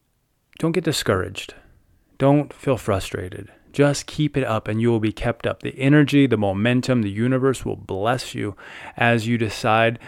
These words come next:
that you will move through contrasting experiences, that you will navigate your way through things that don't feel as good, and you will be kept up either by new friendships,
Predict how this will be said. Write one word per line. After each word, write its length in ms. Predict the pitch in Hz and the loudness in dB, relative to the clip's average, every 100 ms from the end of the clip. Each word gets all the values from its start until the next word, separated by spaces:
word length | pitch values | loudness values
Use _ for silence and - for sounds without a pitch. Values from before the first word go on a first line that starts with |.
| - - | -18 -4
that 100 | 120 | -2
you 180 | 117 117 | 2 2
will 180 | 117 | 2
move 360 | 113 117 135 143 | 2 2 2 0
through 180 | 139 139 | 0 -2
contrasting 720 | - 113 117 117 113 - 131 | 0 0 0 2 0 0 -4
experiences, 800 | 131 - - 95 95 - 110 - - - - | -6 -8 -6 -6 -6 -8 -12 -12 -18 -20 -6
that 140 | 113 107 | -2 2
you 160 | 110 | 4
will 340 | 107 107 101 - - - - _ _ | 4 2 0 -6 -20 -20 -20 _ _
navigate 880 | 233 143 117 117 127 143 131 127 - | -10 -2 2 4 4 2 2 2 2
your 100 | 123 | 2
way 280 | 113 104 113 | 2 2 0
through 180 | - 107 | -2 -2
things 240 | 113 113 | -2 -2
that 80 | 113 | -2
don't 220 | 110 123 | -4 -4
feel 260 | - 117 117 | -2 0 2
as 160 | 131 | 0
good, 380 | 123 95 98 - _ _ _ _ _ _ _ - | 0 -2 -2 -8 _ _ _ _ _ _ _ -4
and 100 | 117 | 0
you 60 | 117 | 2
will 100 | 117 | 0
be 140 | 117 | -2
kept 320 | - 120 - | -2 -4 0
up 180 | 113 123 - | 0 0 -6
either 240 | - 110 | -4 -2
by 420 | 104 104 98 107 117 _ _ | 2 2 0 -2 -8 _ _
new 240 | 113 123 127 | 0 2 2
friendships, 760 | 120 120 - 160 170 - - | 0 0 -2 -6 -6 -12 -12